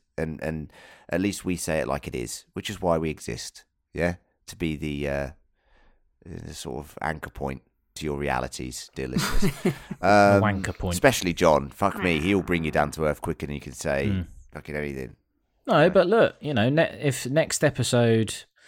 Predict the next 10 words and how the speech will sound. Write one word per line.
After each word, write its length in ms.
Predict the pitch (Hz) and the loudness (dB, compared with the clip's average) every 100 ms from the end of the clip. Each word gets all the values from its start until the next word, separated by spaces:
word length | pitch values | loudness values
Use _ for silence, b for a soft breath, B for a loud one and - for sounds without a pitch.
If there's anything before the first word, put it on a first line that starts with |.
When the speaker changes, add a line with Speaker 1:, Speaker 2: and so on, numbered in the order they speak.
| B B B 147 | B B B -2
Speaker 3:
if 60 | |
it's 140 | 143 135 | 0 2
a 40 | |
five 340 | - 135 120 - | 6 6 6 4
bloob, 360 | 104 98 120 | 2 4 4
and 80 | 113 | 2
I 40 | 107 | 2
think 180 | 127 | 0
it 120 | 113 - | 0 2
probably, 720 | 131 110 95 101 98 98 | 2 2 4 4 4 2